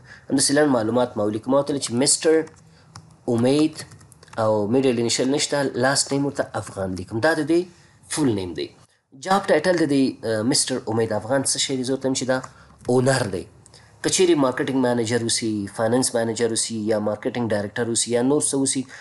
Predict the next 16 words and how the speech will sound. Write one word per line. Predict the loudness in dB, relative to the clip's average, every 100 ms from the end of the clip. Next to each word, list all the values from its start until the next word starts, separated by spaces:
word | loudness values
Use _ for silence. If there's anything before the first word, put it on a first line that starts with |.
| -4
هغه | 0 2
به | 0
تاسو | -4 -14 -20
دلته | -20
لیکئ. | -20 -12 -4
زه | -2
ورته | 0 0
لیکم | 0 -2
چې | -2
دا | 0 0
سړی | 0 0 0
د | -2
دې | -4
کمپنۍ | -4 -2 -2 -2
اونر | -2 -2 -4
دی. | -8